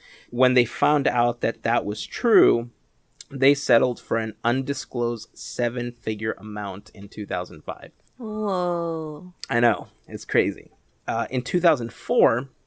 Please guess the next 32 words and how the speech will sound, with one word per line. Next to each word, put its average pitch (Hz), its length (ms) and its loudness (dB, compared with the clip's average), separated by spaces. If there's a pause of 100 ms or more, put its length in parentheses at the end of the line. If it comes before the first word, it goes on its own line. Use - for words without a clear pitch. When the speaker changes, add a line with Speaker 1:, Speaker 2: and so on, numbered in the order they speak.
(640)
Speaker 1:
pow 147 240 2
Entertainment, 135 840 -2 (300)
uh, 113 260 4
went 139 180 4
public, 123 460 0 (260)
and 117 220 2
then 123 420 4 (100)
Stan 131 600 0
set 127 300 0
out 120 200 -4
to - 80 -8
capture - 400 -6
the 117 100 -4
hearts 110 400 -4
of 107 320 -8 (300)
Beatles 156 380 4
fans 143 440 -4
around 117 340 -4
the 143 80 -4
world 107 540 -4 (220)
when 117 140 -10
he 120 160 -10
announced 120 400 -6
a - 40 -16
superhero 135 720 -4
T - 140 -8
V 127 160 -6
show 127 220 -6
for 127 160 -10
the 123 120 -6
U 131 220 -6
K 110 420 0